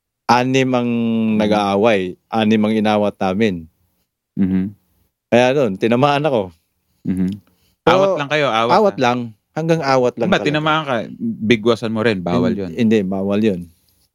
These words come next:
Speaker 1: Eh, mun-, ha-, malapit na ako mapikon nun eh. Kaya nga inawat ako ng,
Speaker 2: <laughs>
Speaker 1: oh, timli-, kasi nakaganon ako eh.
Speaker 2: Ah, so makulit rin talaga.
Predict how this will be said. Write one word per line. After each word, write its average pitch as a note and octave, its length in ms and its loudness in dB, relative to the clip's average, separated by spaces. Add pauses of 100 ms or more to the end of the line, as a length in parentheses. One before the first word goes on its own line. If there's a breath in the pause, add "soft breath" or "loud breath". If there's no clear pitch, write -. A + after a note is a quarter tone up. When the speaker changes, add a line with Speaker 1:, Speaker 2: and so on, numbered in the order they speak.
(140)
Speaker 1:
Eh, G#2+ 680 0 (600)
mun-, A#2 280 2
ha-, C#3 240 2
malapit F#3 380 0
na G#3+ 120 0
ako G#3+ 140 -2
mapikon G#3 360 0
nun G3 180 -2
eh. G#2+ 100 0
Kaya C#3 220 4
nga D3 160 2
inawat D3+ 340 2
ako D#3+ 200 0
ng, D#3 180 -2 (560)
Speaker 2:
<laughs> - 580 -8
Speaker 1:
oh, D3+ 140 6
timli-, D#3 260 -4
kasi F#3+ 220 2
nakaganon D3+ 540 0
ako D#3+ 200 0
eh. A2 80 0
Speaker 2:
Ah, F#2+ 40 -4
so A#3+ 100 2
makulit A#3 400 -2
rin G#3 200 -4
talaga. E3+ 520 -2